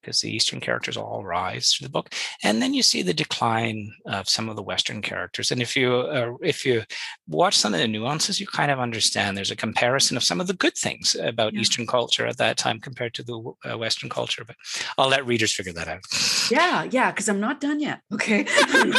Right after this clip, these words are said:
Speaker 2: not done. <laughs> And that was one thing I remember my mom used to say to us all the time. It was, "You do not know how easy you have it."
Speaker 1: Yeah.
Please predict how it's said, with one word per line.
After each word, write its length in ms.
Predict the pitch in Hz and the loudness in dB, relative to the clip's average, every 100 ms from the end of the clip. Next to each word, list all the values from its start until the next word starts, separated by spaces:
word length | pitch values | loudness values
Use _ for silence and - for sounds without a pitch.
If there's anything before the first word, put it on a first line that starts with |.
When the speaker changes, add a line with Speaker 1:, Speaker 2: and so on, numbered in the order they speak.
| - | 4
Speaker 2:
not 280 | - 403 - | 6 4 4
done. 640 | - - - - 285 370 - | 0 2 4 4 4 4 2
<laughs> 920 | - - - - _ _ _ - 208 - | -4 -14 -14 -16 _ _ _ -18 -6 2
And 160 | 254 | 4
that 120 | 277 269 | 4 0
was 160 | 247 | 0
one 180 | 240 226 | 2 0
thing 460 | 214 190 185 175 170 - _ _ _ _ _ - | 2 2 2 2 -2 -14 _ _ _ _ _ 0
I 80 | 170 | 2
remember 320 | 165 160 160 | 4 4 4
my 120 | 156 | 6
mom 400 | 151 151 147 147 | 4 4 4 2
used 420 | - 165 170 160 - | 2 4 4 4 2
to 60 | |
say 260 | - 151 147 | 2 4 4
to 140 | 131 | 2
us 260 | 131 139 - - | 0 -2 -6 -4
all 600 | 139 143 151 151 143 135 | -2 2 4 4 2 0
the 120 | 135 | -2
time. 580 | 127 - - - - 147 - - _ _ _ _ _ _ - | -6 -4 -4 -4 -4 -8 -12 -20 _ _ _ _ _ _ 2
It 200 | 165 - | 2 4
was, 380 | 143 147 139 - _ _ _ _ _ _ _ _ | 2 2 0 -6 _ _ _ _ _ _ _ _
"You 340 | 151 151 156 143 | 2 6 6 6
do 300 | 156 147 143 | 4 4 6
not 360 | 143 190 214 | 6 6 4
know 520 | 151 151 147 147 151 - | 4 4 4 4 0 -4
how 320 | - 135 - | -4 -2 -2
easy 380 | - 156 156 156 | 0 2 2 2
you 340 | 151 135 156 147 | 0 0 -2 -2
have 400 | - 131 151 160 | -2 -2 -2 -2
it." 320 | - - - | -4 -6 -2
Speaker 1:
Yeah. 140 | 95 | -2